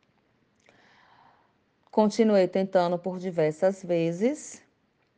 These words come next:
e desde então eu já não consegui mais dormir direito. O dia amanheceu e Tiago não voltou para casa.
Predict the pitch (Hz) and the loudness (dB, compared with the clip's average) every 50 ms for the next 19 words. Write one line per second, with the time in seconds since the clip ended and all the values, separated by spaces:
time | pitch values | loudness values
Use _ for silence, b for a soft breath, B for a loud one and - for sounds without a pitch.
0 | _ _ _ _ _ _ _ _ _ _ _ _ _ _ _ - - 240 240 240 | _ _ _ _ _ _ _ _ _ _ _ _ _ _ _ -4 -2 0 2 2
1 | 240 247 269 294 - - _ _ _ _ _ _ _ _ _ _ _ _ - 190 | 2 0 0 -2 -6 -10 _ _ _ _ _ _ _ _ _ _ _ _ -4 0
2 | 202 214 220 220 196 208 226 233 233 - - 214 202 202 202 208 220 233 254 277 | 2 4 4 2 2 0 -2 -2 -2 -2 -4 -4 -2 -2 -4 -2 -2 -2 -4 -4
3 | 277 _ _ _ _ _ _ _ - 185 190 190 185 190 190 196 208 208 214 220 | -6 _ _ _ _ _ _ _ -4 -2 0 0 0 0 0 0 0 0 0 0
4 | 202 208 220 202 202 202 202 202 202 - 202 202 - 226 214 180 175 190 190 180 | -2 -2 -2 -2 0 0 -2 -2 -2 -4 -6 -4 -2 -4 -4 -4 -4 -4 -4 -4
5 | 180 170 170 165 165 165 165 165 202 214 214 196 190 175 175 160 185 208 185 180 | -4 -2 -2 -2 -2 -2 -2 0 0 0 0 0 -2 -4 -4 -2 -2 0 2 2
6 | 175 175 180 196 - - - 247 269 285 - b b b b b b b b b | 2 2 0 -2 -4 -2 -2 -2 -2 -2 -10 b b b b b b b b b
7 | b b b b b b b - 202 220 208 180 185 190 196 202 202 190 190 180 | b b b b b b b -4 -4 -2 -2 -2 -2 0 2 2 2 2 2 0
8 | 175 165 165 165 175 185 - - - 196 180 180 180 185 185 202 220 240 240 _ | -2 -4 -2 -2 -2 -4 -4 -6 -2 -2 0 0 0 0 0 0 0 -2 -4 _
9 | _ _ _ _ _ _ _ _ _ _ _ _ _ _ _ _ _ - 180 185 | _ _ _ _ _ _ _ _ _ _ _ _ _ _ _ _ _ -8 -6 -6
10 | 190 190 - - 240 226 190 170 165 165 170 175 180 180 170 175 180 175 202 208 | -6 -6 -4 0 2 2 2 2 0 -2 -4 -6 -6 -4 -4 -4 -4 -4 -4 -6
11 | 202 - 185 175 170 175 185 180 202 214 214 - - 151 - 78 - - - 170 | -4 -2 -2 -2 -2 -2 -4 -6 -6 -6 -8 -8 -10 -8 -8 -10 -12 -12 -18 -20
12 | 156 | -20